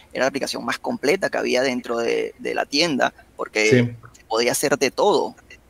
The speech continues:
Speaker 1: sea, básicamente era tener Telegram sin ninguna limitación en un pequeño dispositivo en tu, en tu muñeca, ¿no? Entonces,
Speaker 2: Sí.
Speaker 1: yo, eh, publiqué en mi canal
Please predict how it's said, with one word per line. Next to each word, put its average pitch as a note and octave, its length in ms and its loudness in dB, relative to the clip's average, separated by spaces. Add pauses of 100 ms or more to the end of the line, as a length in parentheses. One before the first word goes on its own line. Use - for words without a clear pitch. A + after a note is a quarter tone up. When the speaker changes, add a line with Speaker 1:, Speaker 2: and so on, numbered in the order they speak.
(140)
Speaker 1:
sea, B2+ 300 4
básicamente C3+ 580 -2
era D3+ 120 4
tener B2 300 2
Telegram D3 540 2
sin B2+ 180 -2
ninguna B2 380 0
limitación D3 640 0 (200)
en B2+ 160 0
un B2+ 120 -2
pequeño C3 420 0
dispositivo C3 720 0
en B2 120 -2
tu, A#2+ 240 -8
en B2 160 -2
tu A#2+ 160 -8
muñeca, B2+ 360 0
¿no? - 140 -2 (540)
Entonces, C3 760 4 (440)
Speaker 2:
Sí. - 220 -2 (400)
Speaker 1:
yo, G#3 440 6
eh, D#3 340 4
publiqué B2 360 -2
en C#3 100 -2
mi D#3 80 -2
canal C3+ 440 0